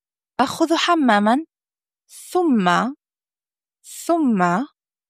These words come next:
أذهب إلى النوم. أذهب. أذهب.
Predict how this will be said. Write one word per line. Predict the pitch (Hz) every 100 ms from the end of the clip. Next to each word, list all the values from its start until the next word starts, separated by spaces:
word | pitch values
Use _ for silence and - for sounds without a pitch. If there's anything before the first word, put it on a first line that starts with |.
| _ _ _ _ _ 247
أذهب | 269 202 202 - 208 185 226 311 _ _ _ _ _ _ -
إلى | 294 208
النوم. | 180 175 175 170 175 180 180 _ _ _ _ _ _ _ _ _ _ _
أذهب. | 269 247 202 196 190 165 160 170 262 - _ _ _ _ _ _ _ _ _ _ _ 226
أذهب. | 247 202 175 180 185 175 160 180 254